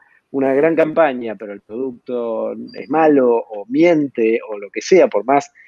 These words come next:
gran campaña que sea, evidentemente va a fallar, eh, en las ventas. Con lo cual, por eso es lo que, por eso digo,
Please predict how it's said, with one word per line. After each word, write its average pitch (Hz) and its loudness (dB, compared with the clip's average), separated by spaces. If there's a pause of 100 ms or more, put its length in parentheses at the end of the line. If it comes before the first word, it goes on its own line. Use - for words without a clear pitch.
(140)
gran 143 2
campaña 135 2
que 135 0
sea, 147 0 (400)
evidentemente 127 -4
va 113 0
a - -8
fallar, 139 -2 (560)
eh, 95 -12
en 110 -6
las 107 -6
ventas. 104 -2 (160)
Con 113 -4
lo 123 0
cual, 185 4 (320)
por 143 4
eso 165 2
es 165 4
lo 151 2
que, 135 -6
por 127 -4
eso 139 -4
digo, 110 -4